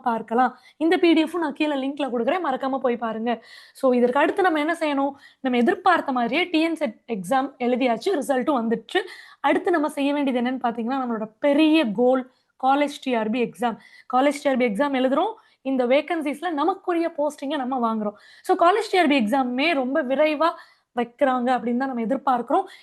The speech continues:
ஏன்னா டி ஆர் பியோட அடுத்த கட்ட நடுவே-, நடவடிக்கை எல்லாமே ரொம்ப விரைவா நடந்துட்டு இருக்கிறது நம்மளால பார்க்க முடியுது. So அடுத்து நீங்க என்ன பண்ணணும்னா, உங்களோட காலேஜ் டி ஆர் பி எக்ஸாம்ல முழு கவனத்தை செலுத்துங்க. இவ்வளவு நாளா நிறைய சந்தேகங்கள் இருந்தது, வைப்பாங்களா, ரிசல்ட் வருமா, நான் என்ன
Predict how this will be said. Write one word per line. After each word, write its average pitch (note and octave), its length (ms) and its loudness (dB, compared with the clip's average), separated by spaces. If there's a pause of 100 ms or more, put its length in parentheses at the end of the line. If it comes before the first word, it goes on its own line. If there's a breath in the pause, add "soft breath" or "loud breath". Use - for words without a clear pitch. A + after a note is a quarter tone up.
(120 loud breath)
ஏன்னா D4+ 140 0 (100)
டி D#4+ 160 2
ஆர் D#4+ 140 0
பியோட C4 240 -2 (100)
அடுத்த C#4 300 -6
கட்ட C4 200 -6
நடுவே-, B3+ 320 -2 (120)
நடவடிக்கை B3+ 440 -2
எல்லாமே A#3 240 0 (400 loud breath)
ரொம்ப E4+ 160 2 (120)
விரைவா D4+ 220 4 (100)
நடந்துட்டு C#4 340 0
இருக்கிறது C4+ 240 -2
நம்மளால A#3 320 -4
பார்க்க A#3+ 300 -4
முடியுது. G#3+ 260 -2 (400 loud breath)
So - 120 2
அடுத்து F4+ 220 2
நீங்க D#4 160 2
என்ன D#4+ 140 0
பண்ணணும்னா, D4 400 0
உங்களோட E4 260 0 (120)
காலேஜ் F4 320 2
டி E4+ 100 0
ஆர் C4 100 -2
பி C4+ 80 -2
எக்ஸாம்ல B3 320 -2 (420 loud breath)
முழு F4 200 2 (100)
கவனத்தை C4 400 -4
செலுத்துங்க. A#3 460 -4 (420 loud breath)
இவ்வளவு F4+ 280 2
நாளா D#4 140 4 (120)
நிறைய D#4+ 180 0 (100)
சந்தேகங்கள் C4+ 460 0
இருந்தது, A3+ 320 -4
வைப்பாங்களா, A#3 500 -2 (440 loud breath)
ரிசல்ட் C#4+ 360 2
வருமா, B3 300 2 (160)
நான் C#4+ 280 -2
என்ன C4 140 -4